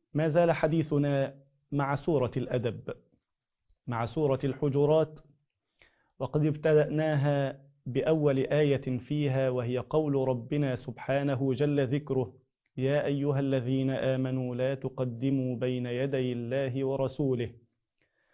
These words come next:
واتقوا الله، إن الله سميع عليم".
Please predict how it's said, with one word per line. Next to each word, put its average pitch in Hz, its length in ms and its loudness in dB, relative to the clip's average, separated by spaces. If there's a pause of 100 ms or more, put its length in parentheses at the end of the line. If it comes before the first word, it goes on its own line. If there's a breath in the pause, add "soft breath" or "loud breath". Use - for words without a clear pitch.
(240)
واتقوا 147 440 0
الله، 127 520 2 (680)
إن 147 280 0
الله 123 420 0
سميع 113 600 -6
عليم". 101 480 -8